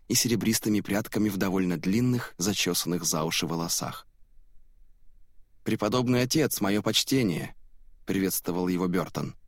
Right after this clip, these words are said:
«Вот отыскал вашего блудного сына». «Спасибо, шериф», — отозвался священник, пожимая ему руку. «Спасибо, что позвонили и позволили мне самому разобраться с моими семейными делами. Я это очень ценю».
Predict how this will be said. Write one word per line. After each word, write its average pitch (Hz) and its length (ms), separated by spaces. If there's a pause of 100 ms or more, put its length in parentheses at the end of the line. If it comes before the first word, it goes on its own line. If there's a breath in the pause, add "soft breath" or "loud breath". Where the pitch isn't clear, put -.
(420)
«Вот 147 240
отыскал 110 460
вашего 101 360
блудного 92 420
сына». 90 420 (920)
«Спасибо, 101 540
шериф», — 80 520 (280)
отозвался 87 500
священник, 107 640
пожимая 85 440
ему 87 160
руку. - 320 (880)
«Спасибо, 131 440
что - 160
позвонили 123 560
и 113 160
позволили 113 480
мне 110 160
самому 107 380
разобраться 110 560
с - 100
моими 98 280
семейными 85 520
делами. 78 480 (580)
Я 110 160
это 104 140
очень 95 300
ценю». 87 360